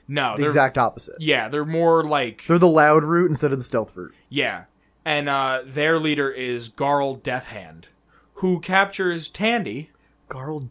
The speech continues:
Speaker 2: Deathhand?
Speaker 1: Yeah, how fucking cool is that name?
Speaker 2: That's the coolest name ever. If I had a name, if my last name was Deathhand, I would be ruling over some small city.
Speaker 1: Your fucking name could be Maurice,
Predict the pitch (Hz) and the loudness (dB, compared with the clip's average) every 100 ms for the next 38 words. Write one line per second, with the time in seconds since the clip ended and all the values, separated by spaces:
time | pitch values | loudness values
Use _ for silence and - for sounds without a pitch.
0 | - 117 - - 156 147 156 202 247 233 | -6 -8 -6 -10 -2 0 0 0 -2 -4
1 | 196 - 180 143 143 139 196 - 202 - | -10 -6 -6 -4 -4 0 0 4 4 6
2 | 214 208 196 - 202 196 147 - 196 175 | 6 8 6 4 4 4 4 0 0 0
3 | 127 104 - _ - 160 185 220 196 196 | 0 -4 -12 _ -6 4 6 8 8 6
4 | 202 - 175 - 247 277 175 180 208 139 | 4 0 -4 4 6 8 8 8 8 6
5 | 113 - 127 - 170 185 202 - - - | 2 2 2 2 0 2 0 -4 -8 4
6 | 214 185 170 170 165 160 151 139 165 156 | 6 8 6 8 8 8 8 6 6 4
7 | - 156 131 117 123 107 107 - - - | 6 4 4 2 -2 -4 -6 -12 -20 -6
8 | 160 302 339 - 302 285 214 196 208 208 | 0 0 0 2 2 4 2 2 2 0
9 | 180 175 165 139 131 104 - - - | 0 2 2 2 0 -4 -6 -6 -8